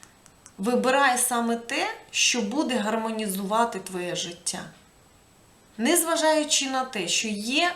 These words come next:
процес, робочий процес, ви повинні знаходитись в гармонії. І гармонізувати, і прагнути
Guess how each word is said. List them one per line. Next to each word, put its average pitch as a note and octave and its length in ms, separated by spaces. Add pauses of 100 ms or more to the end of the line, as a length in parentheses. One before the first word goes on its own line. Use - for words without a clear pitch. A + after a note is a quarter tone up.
(160)
процес, A3+ 840
робочий G3 500
процес, C4 720 (420)
ви B3+ 280
повинні B3 720
знаходитись A3+ 760
в F#3+ 60
гармонії. G#3 840 (1120)
І A#3+ 140
гармонізувати, A#3 1160
і A#3 80
прагнути A#3 1040